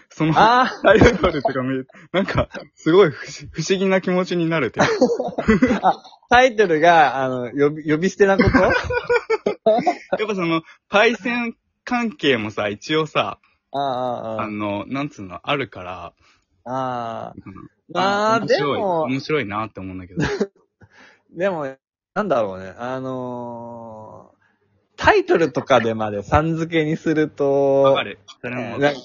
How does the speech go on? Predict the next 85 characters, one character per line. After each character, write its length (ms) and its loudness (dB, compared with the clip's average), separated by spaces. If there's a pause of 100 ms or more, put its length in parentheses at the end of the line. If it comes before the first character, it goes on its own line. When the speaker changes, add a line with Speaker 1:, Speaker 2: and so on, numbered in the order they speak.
(260)
Speaker 2:
あ 140 0
ん 60 -8
ま 100 0
り 140 -4
こ 400 2
う、 40 -20
先 340 -2
輩 240 4
後 240 4
輩 260 4
感 300 -2
を 480 2 (260)
Speaker 1:
う 60 -8
ん。 80 -4
Speaker 2:
前 100 4
面 340 -2
に 140 -6
出 160 6
し 220 -14
ち 120 -2
ゃ 80 4
う 60 0
と、 100 -4
リ 100 -4
ス 100 -10
ナ 100 2
ー 60 0
さ 120 0
ん 60 -4
に 60 -4
と 80 2
っ 20 -6
て 140 0
は 80 6
あ 20 0
ん 60 -2
ま 60 0
り 60 0
関 260 -4
係 180 2
な 100 0
い 80 -2
か 120 -4
ら、 240 -4
ど 180 0
う 40 0
か 120 -4
な 120 -6
っ 40 -12
て 100 4
い 40 8
う 20 8
の 80 0
も 120 -8
あ 40 -4
る 80 -4
よ 80 -10
ね。 140 -20 (260)
Speaker 1:
そ 140 -10
う 40 -10
そ 160 -18
う 100 -20
そ 140 -18
う。 80 -20
わ 80 -20
か 60 -16
り 60 -2
ま 60 0
す。 140 -2
<laughs> 400 0
い 20 -6
や、 60 -4
ご 100 2
め 80 -2
ん 40 -4
ご 60 -6
め 40 -10
ん。 40 -16
細 300 -4
か 120 4
い 40 2
話 300 -18
な 80 -20
ん 80 -20
ね。 80 -18